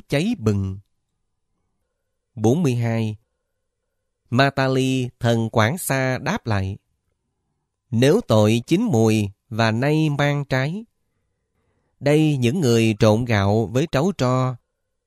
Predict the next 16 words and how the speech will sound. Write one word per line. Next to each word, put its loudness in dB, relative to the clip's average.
đem 0
bán 0
gian 0
cho 2
những 0
kẻ 0
đi 0
mua, 0
nên 2
giờ 2
phải -2
chịu 2
khát -6
thiêu 0
cổ 2
họng. -4